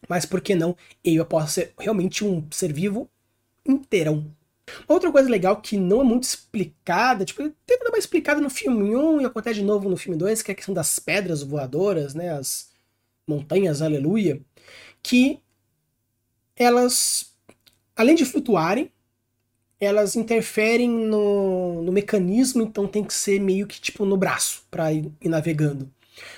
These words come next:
Então acredito que possa, ah, se essas pedras têm uma quantidade de, é,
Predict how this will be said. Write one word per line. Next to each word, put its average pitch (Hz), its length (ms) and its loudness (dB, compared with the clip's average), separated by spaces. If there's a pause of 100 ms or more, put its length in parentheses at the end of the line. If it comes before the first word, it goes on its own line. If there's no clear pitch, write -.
Então 269 100 -4
acredito 269 300 -2
que - 100 -2
possa, 254 500 0
ah, 208 100 -2
se - 160 -4
essas 196 300 -2
pedras 214 460 -2
têm 214 280 -2
uma 208 200 -2
quantidade 190 640 -4
de, 160 560 -4 (1000)
é, 143 300 -6